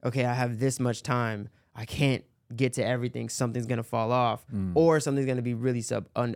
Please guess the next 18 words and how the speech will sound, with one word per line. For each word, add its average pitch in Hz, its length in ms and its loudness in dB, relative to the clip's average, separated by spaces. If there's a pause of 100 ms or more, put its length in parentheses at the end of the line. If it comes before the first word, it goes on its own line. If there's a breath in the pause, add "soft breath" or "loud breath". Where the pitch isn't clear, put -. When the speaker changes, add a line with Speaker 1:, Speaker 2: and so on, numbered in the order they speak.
Speaker 1:
uh, 120 280 -2
underwhelming. 117 760 -4 (280)
Speaker 2:
Yeah. 92 260 -4 (200)
Speaker 1:
And 123 180 0
I 117 60 0
was 110 120 0
like, 110 240 -4
"Damn, 113 360 -4 (520)
Enjoy 127 300 2
is 120 80 0
the 120 100 -2
one 120 180 -2
thing 120 100 -4
that's 113 140 -8
getting 104 220 -6
hit 117 260 -8 (100)
every 120 180 -4
time." 113 360 -10